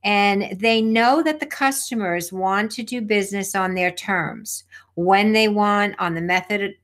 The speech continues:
or channel of their choice. And they, this is critical, they expect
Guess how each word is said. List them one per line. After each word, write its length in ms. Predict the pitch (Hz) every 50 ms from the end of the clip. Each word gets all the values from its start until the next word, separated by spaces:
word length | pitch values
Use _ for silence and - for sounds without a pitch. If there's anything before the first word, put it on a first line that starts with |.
| _ - -
or 160 | - 185 180
channel 640 | 175 180 - - - 190 180 180 185 190 202 202 185
of 160 | 175 185 180 180
their 140 | 185 185 185
choice. 720 | 185 - - 185 175 165 165 180 208 - - - - - _ _ _ - - - - - _ _
And 280 | - 214 226 240 247 233
they, 180 | 233 226 226 226
this 340 | 202 208 226 226 226 -
is 120 | 262 233 -
critical, 640 | - - - 277 269 262 262 262 - 202 170 156 156
they 200 | 156 190 196 190
expect 880 | - 190 190 - - - - - 277 285 214 160 123 - _ - -